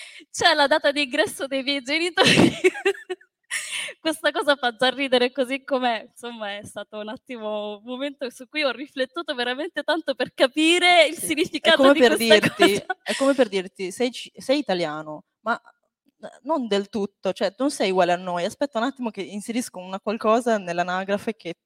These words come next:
Speaker 2: faccia capire questa cosa", perché magari uno si chiede come, eh.
Speaker 1: <laughs> Vabbè,
Speaker 2: del tutto.
Speaker 1: è un po', è, è veramente molto strano il sistema.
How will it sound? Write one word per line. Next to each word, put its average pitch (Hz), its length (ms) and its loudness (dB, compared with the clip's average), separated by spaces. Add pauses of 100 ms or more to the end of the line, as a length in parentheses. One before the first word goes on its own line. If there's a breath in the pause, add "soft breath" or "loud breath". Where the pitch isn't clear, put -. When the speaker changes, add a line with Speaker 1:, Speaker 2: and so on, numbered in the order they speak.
(120)
Speaker 2:
faccia - 240 -16
capire 160 360 -4
questa 165 280 -14
cosa", 151 360 -8
perché - 240 -16
magari 165 240 -10
uno 170 140 -14
si - 160 -20
chiede 165 480 -12
come, 185 460 -10 (100)
eh. 277 80 -12
Speaker 1:
<laughs> - 220 -20 (960 loud breath)
Vabbè, 247 80 -14
Speaker 2:
del 226 120 -8
tutto. 240 320 -4
Speaker 1:
è 240 60 -8
un 240 360 -16
po', 247 600 -4
è, 254 140 -6
è 254 180 -2
veramente 277 440 4
molto 226 280 -6
strano 214 440 -4
il 208 60 -8
sistema. 208 540 -6